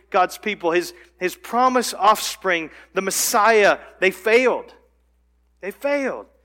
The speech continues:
And so, so did one that's recorded here in Esther. And that's what, that's what this is showing for us. We'll see this diabolical plot in a few weeks, this, this satanic scheme to annihilate God's chosen people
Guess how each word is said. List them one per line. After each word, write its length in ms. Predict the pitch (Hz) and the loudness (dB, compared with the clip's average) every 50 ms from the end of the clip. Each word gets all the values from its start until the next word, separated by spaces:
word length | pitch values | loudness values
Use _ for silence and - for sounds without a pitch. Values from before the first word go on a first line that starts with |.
| _ _ _ _ _ - | _ _ _ _ _ -12
And 80 | 175 | -10
so, 320 | - - 254 233 233 220 - - - | 0 4 6 6 6 4 0 -8 -16
so 580 | - - - 262 247 254 262 269 269 254 262 - - - _ | -14 -6 -4 0 2 4 4 4 4 2 -2 -8 -16 -20 _
did 300 | - - 247 233 226 190 | -2 2 4 4 4 2
one 280 | 185 214 226 240 240 226 | 0 2 2 2 2 0
that's 200 | 220 214 - - | -2 -4 -4 -8
recorded 420 | 202 - - 214 214 208 202 190 | -10 -6 -2 0 0 2 0 -2
here 220 | 170 202 208 196 190 | -2 -2 -2 -2 -2
in 80 | 170 | -2
Esther. 480 | 151 165 - - - - - - 135 123 | -2 -4 -4 -4 -6 -10 -8 -6 -6 -6
And 100 | 120 131 | -4 0
that's 300 | 170 196 214 - - - | 0 0 0 -2 -2 -2
what, 200 | 233 220 208 - - - - _ | -2 -2 -2 -4 -10 -20 -18 _
that's 220 | - 180 202 - 233 | -4 -4 -4 -4 -6
what 100 | 226 - | -8 -8
this 180 | 233 214 - | -10 -10 -10
is 60 | 220 - | -10 -12
showing 380 | - - 240 247 269 254 190 | -6 -2 2 2 2 2 0
for 120 | - 175 160 | -2 -2 -2
us. 160 | 160 - - | -2 -2 -4
We'll 100 | 180 160 | -6 -6
see 280 | - - - 240 233 | -6 -6 -6 -6 -2
this 180 | 220 208 185 - | 0 0 -2 -2
diabolical 800 | - - - 226 180 202 202 190 196 190 202 208 202 202 170 151 | -4 -4 0 2 2 2 2 4 4 6 6 4 4 0 -4 -10
plot 340 | - - 196 202 202 196 | -4 0 4 4 4 4
in 60 | 170 156 | 2 -4
a 60 | - | -12
few 240 | - 196 190 185 170 | -12 -10 -10 -6 -4
weeks, 300 | 196 190 170 165 - - | -2 -4 -4 -4 -8 -8
this, 280 | 165 156 - - - - _ _ _ _ _ _ | -6 -6 -6 -8 -10 -12 _ _ _ _ _ _
this 120 | - 151 - | -12 -12 -10
satanic 880 | - - - 175 - - - - 220 214 214 214 208 196 - - - _ _ _ _ | -10 -8 -8 -8 -8 -10 -8 -6 -4 -2 -2 -2 -4 -4 -6 -14 -20 _ _ _ _
scheme 760 | - - - - - 226 220 214 208 185 165 151 151 151 151 - - - _ _ - | -6 -6 -6 -4 -4 -4 -4 -2 -2 -4 -4 -4 -6 -8 -10 -12 -16 -20 _ _ -12
to 160 | - 190 170 | -4 -2 -2
annihilate 880 | 160 151 156 185 220 233 247 240 226 208 180 156 139 117 104 92 - - | -2 -2 -2 0 2 2 4 4 6 4 4 2 0 -4 -8 -12 -10 -2
God's 320 | 165 165 165 165 160 - | 0 2 2 2 0 -4
chosen 500 | - - 202 190 180 175 - 170 156 139 | -6 -4 -2 0 0 -2 -4 -6 -12 -14
people 540 | - 175 170 151 - - 110 95 90 90 - | -12 -12 -12 -12 -14 -14 -14 -14 -14 -16 -20